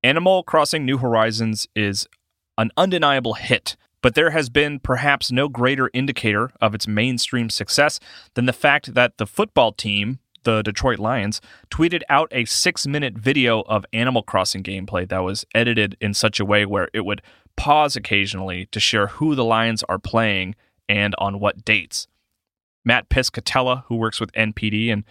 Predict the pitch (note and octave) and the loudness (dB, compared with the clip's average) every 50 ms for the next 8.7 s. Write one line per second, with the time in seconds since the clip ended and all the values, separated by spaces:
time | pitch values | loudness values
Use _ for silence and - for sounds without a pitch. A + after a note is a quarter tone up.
0 | _ - - - _ - - - A#3+ G#3 C3 C3 E3+ E3+ E3 D#3 D3+ D3+ C#3+ C3 | _ -20 -20 -20 _ -6 0 0 0 0 2 0 2 2 2 2 2 0 0 0
1 | - - C#3 C#3+ C#3+ - D3 C#3+ C#3+ D3 D3 D3 C#3+ - - C3+ C3 C#3 C#3 C#3+ | 0 2 2 2 2 2 0 -2 0 0 -2 -2 -2 -2 -2 0 0 0 0 0
2 | C#3+ C#3 - _ _ _ _ _ _ _ - - - G#3+ A#3 F#3+ D3 A2 A2 G#2 | -2 -2 -2 _ _ _ _ _ _ _ 0 2 2 2 2 0 0 -2 -2 0
3 | G2+ G2 A2+ B2+ - - A2 G#2+ - A#2+ A2+ A#2 A2 A2 F#2+ G#2+ C3 D#3+ G3+ A3+ | 2 0 0 0 -2 -4 -4 -4 0 0 0 0 0 0 2 4 4 4 4 2
4 | - _ _ _ _ _ _ _ _ _ _ - - - - D#3+ G3 A3+ - - | -2 _ _ _ _ _ _ _ _ _ _ -10 -4 0 2 2 2 2 0 -2
5 | G#3+ - - G3+ G3 F3+ D#3 E3+ E3+ F3+ F3+ F3 - - D#3 D#3 D3+ - D#3+ D3+ | -2 2 2 2 2 2 0 0 0 0 0 0 2 2 2 2 2 2 -2 -4
6 | C#3+ C3 C3+ C#3+ C3 C3+ B2+ A#2 G#2+ G#2+ A2 A2 - - A#2+ A#2 A2+ - - A2 | -2 0 0 0 0 0 2 4 4 4 4 2 0 -2 -2 -2 -4 -4 -4 -2
7 | G#2 G#2+ G2+ G2+ G#2 G#2 G#2 G#2+ A2+ A#2 A#2+ - C3+ A#2+ A2 - - - A2+ G#2+ | 0 0 0 0 -2 0 2 2 2 2 2 0 -4 -4 -4 -6 -4 0 2 2
8 | G2+ - - A2 G2+ G2 G2 G2+ - C#3+ A2+ - - - | 2 2 -2 -6 -4 -6 -6 0 2 0 0 0 -2 -16